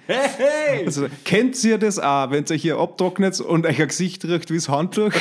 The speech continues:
Speaker 1: <laughs>
Speaker 2: Dann wird's Zeit, eine Rede zu schreiben. <laughs>
Speaker 1: Ich denke nicht.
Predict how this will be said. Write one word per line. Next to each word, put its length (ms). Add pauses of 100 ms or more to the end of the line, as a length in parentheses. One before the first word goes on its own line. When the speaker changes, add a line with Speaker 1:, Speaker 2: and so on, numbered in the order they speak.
(400)
Speaker 1:
<laughs> 420
Speaker 2:
Dann 220
wird's 280
Zeit, 340
eine 160
Rede 260
zu 140
schreiben. 500
<laughs> 60 (1700)
Speaker 1:
Ich 180
denke 260
nicht. 140